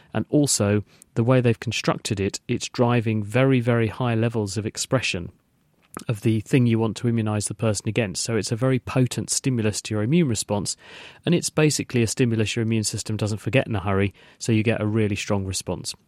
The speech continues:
How long that will last, though, we don't have a time machine or a crystal ball, so we can't race forward in time to tell. So a very important part of following up will be looking at people who've had that vaccine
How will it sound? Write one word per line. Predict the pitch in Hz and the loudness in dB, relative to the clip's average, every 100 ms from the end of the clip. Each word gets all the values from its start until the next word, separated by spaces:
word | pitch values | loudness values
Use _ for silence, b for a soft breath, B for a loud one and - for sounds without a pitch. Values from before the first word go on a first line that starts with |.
| - | -14
How | - 135 | -2 0
long | 113 135 127 | 2 2 2
that | 117 - | 0 -2
will | 110 | 0
last, | 113 165 156 - | 2 2 0 -2
though, | - 90 98 - _ - | -2 0 0 -4 _ -2
we | 113 | 0
don't | 107 | 0
have | 98 | -2
a | 101 | -4
time | - 113 | -4 -2
machine | 104 - 104 | -2 -2 -2
or | 98 | -2
a | |
crystal | - 117 - | -4 -4 -2
ball, | 101 135 98 | 2 2 2
so | - | 0
we | 107 | -4
can't | - 120 110 110 | -2 -2 -2 0
race | 110 - | 0 0
forward | 117 107 | 0 0
in | 104 | 0
time | 101 110 98 | -2 -2 -4
to | - | -2
tell. | 147 113 95 B B B | 0 0 -2 B B B
So | - 113 - _ - | 0 0 0 _ -6
a | |
very | 101 123 | 0 2
important | 107 - 143 120 101 | 2 0 0 0 -6
part | - 110 - | -6 -6 -6
of | |
following | - 113 107 117 | -4 -2 0 -2
up | 117 117 | -4 -4
will | 104 | 0
be | 101 104 b b b b | 2 0 b b b b
looking | 120 135 - 98 | 4 4 4 -4
at | 95 - | -4 -6
people | - 131 107 | -4 -2 -2
who've | 101 104 | -4 -2
had | - 160 | 0 0
that | - - | -2 -4
vaccine | 98 - - 104 | -6 -4 -2 -2